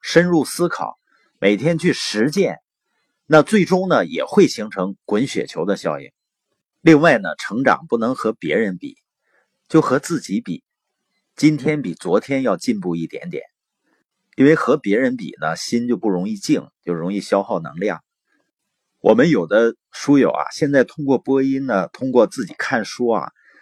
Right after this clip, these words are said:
他对这种学习已经开始上瘾了，而且呢，会感到极大的满足和兴奋。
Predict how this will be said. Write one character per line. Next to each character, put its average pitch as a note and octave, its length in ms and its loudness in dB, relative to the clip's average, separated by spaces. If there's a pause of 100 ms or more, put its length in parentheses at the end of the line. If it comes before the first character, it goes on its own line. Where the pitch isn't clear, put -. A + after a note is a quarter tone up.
(300)
他 C#3+ 160 2
对 C#3 320 0
这 C#3+ 160 -2
种 E2+ 180 -4
学 F#2+ 400 -2
习 B2+ 180 -2
已 F2 100 -4
经 G#2 160 -6
开 C#3+ 180 -4
始 F2+ 100 -4
上 G#2 340 -4
瘾 D2 120 -8 (100)
了， D#2+ 200 -6 (560)
而 C3+ 220 4
且 F#2 280 -6
呢， F#2+ 300 -4 (300)
会 D#3+ 220 2
感 - 260 -6
到 G#2 140 0
极 G#2 260 -4
大 B2+ 200 -4
的 F#2+ 160 -2
满 E2 180 -4 (100)
足 F2+ 240 -6
和 G#2 160 -6
兴 G#2+ 320 -4
奋。 D2 200 -10